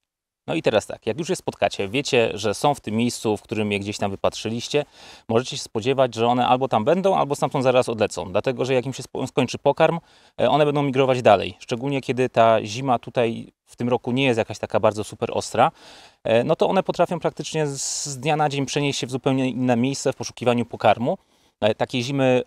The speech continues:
ostre, te same, może nie te same, ale, ale podobnie im doskwierające, jak ta zima, która wygoniła ich gdzieś tam z, z Syberii czy, czy z Norwegii, z Finlandii do nas, to taka sama zima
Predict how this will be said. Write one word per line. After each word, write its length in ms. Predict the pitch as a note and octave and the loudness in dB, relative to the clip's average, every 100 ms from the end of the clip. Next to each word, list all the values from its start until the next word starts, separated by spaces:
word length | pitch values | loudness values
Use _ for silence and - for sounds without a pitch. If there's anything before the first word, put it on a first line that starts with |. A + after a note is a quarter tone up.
| - | 2
ostre, 540 | C3 - - C3 F3 | 2 2 2 2 2
te 140 | - A#2+ | 0 -2
same, 420 | C#3 C3 A#2 A#2 - _ _ _ _ _ | 2 4 2 0 -6 _ _ _ _ _
może 160 | A#2+ A#2 | -6 -2
nie 120 | C#3 | 0
te 100 | B2+ | 0
same, 340 | B2+ G#2+ G2+ | 2 2 2
ale, 260 | - G#2+ A2 - _ _ _ _ | 2 4 2 -2 _ _ _ _
ale 160 | A2 A#2 | 2 2
podobnie 400 | - C3 D3 D3+ | 4 4 2 0
im 100 | C3+ | -4
doskwierające, 720 | B2 - C#3 B2+ C3+ C3+ - | -6 -4 2 2 2 -2 -2
jak 140 | G2+ - | -2 0
ta 120 | A#2 | 0
zima, 220 | B2+ B2+ | 2 0
która 200 | - A2 | 0 -2
wygoniła 640 | G2+ A2+ C3+ F3 D#3 A2 | -2 2 2 4 4 4
ich 120 | G2+ G2+ | 4 0
gdzieś 260 | G#2+ G#2+ | -4 -2
tam 280 | - G#2+ G#2+ | 2 2 0
z, 140 | G2+ G2+ G#2+ G#2+ G#2+ | -6 -6 -6 -4 -6
z 20 | G2+ | -6
Syberii 600 | - - G#2+ A#2 A2 A2 | -8 -6 2 4 4 0
czy, 220 | - A2 | -4 -6
czy 180 | - G#2+ | -6 -8
z 100 | G2 | -2
Norwegii, 400 | A2 G#2+ A2 G#2 | -2 0 -2 -4
z 80 | - | -8
Finlandii 500 | G#2 G#2+ G#2+ G#2 G2+ _ - - _ - | -2 0 0 -4 -10 _ -20 -20 _ -16
do 280 | G2 A2+ G#2+ | 2 4 4
nas, 360 | A2 F3 - | 4 2 0
to 100 | - | -4
taka 220 | A#2+ - | -2 0
sama 320 | B2 D3 C#3+ A#2+ | 0 0 0 0
zima 360 | A#2 B2+ A2+ | -2 0 2